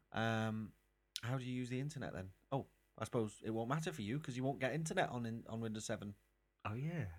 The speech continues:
Speaker 1: So you should get Windows seven then.
Speaker 2: No, I can't. It won't run on my Mac.
Speaker 1: Oh, yeah.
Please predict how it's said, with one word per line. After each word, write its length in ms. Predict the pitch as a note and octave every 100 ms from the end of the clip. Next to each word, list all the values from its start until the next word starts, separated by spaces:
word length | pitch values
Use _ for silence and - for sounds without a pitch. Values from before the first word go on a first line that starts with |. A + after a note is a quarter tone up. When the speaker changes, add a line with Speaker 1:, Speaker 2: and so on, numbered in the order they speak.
| -
Speaker 1:
So 280 | - C3+ C3+
you 220 | C3+ E3+
should 260 | - E3+ D#3+
get 180 | D#3 C#3
Windows 280 | C3+ C3+ -
seven 360 | F3+ F3+ D#3
then. 240 | A#2+ G#2+ G2+ _ _ _ _ _ -
Speaker 2:
No, 100 | A#2
I 20 |
can't. 260 | - B2+ G2+
It 20 |
won't 140 | G#2+ G#2
run 180 | A#2
on 80 | G2
my 60 | F2+
Mac. 340 | F#2+ G2 - _ _ _ _ _ - A#2+
Speaker 1:
Oh, 100 | B2+
yeah. 300 | B2+ A#2+